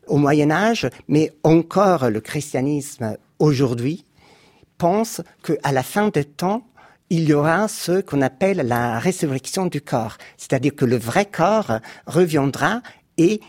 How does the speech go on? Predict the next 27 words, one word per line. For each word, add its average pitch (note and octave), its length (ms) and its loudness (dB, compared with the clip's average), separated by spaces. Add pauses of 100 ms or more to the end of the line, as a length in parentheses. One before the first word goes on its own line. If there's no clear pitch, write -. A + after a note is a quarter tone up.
il C#3 140 -2
y C#3 80 2
aura D#3 460 0
cette, - 440 -6
euh, A#2 400 0 (300)
euh, G#2+ 680 -4 (160)
unité D3 580 0
encore A2+ 460 -4 (260)
de B2 80 -2
l'âme F#3+ 360 0 (240)
et C#3+ 80 -4
de B2 140 -2
son E3+ 240 -2
vrai C#3+ 180 -4
corps. - 360 -8 (400)
Tandis F#3+ 540 2 (240)
que D3 100 2
l'ombre G#3 560 2 (360)
a E3 240 0
un C3+ 120 2
corps C3 380 0 (220)
aérien B2+ 640 0 (800)
qui D3 100 0
est - 100 0
très G#3 220 2
important, F3+ 600 -2 (400)
mais F3 460 2